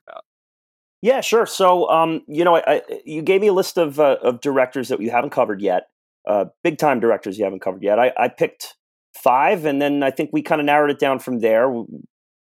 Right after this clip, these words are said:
Speaker 2: David Lean is one of my favorite directors of all time. And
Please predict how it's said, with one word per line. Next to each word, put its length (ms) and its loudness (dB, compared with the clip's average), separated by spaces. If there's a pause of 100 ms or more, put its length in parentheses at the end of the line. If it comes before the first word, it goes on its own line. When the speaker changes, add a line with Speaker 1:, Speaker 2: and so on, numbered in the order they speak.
(120)
Speaker 2:
David 240 2
Lean 440 2
is 220 2
one 160 0
of 80 0
my 100 2
favorite 300 -2
directors 400 -2
of 100 -6
all 140 0
time. 320 -6 (720)
And 400 -2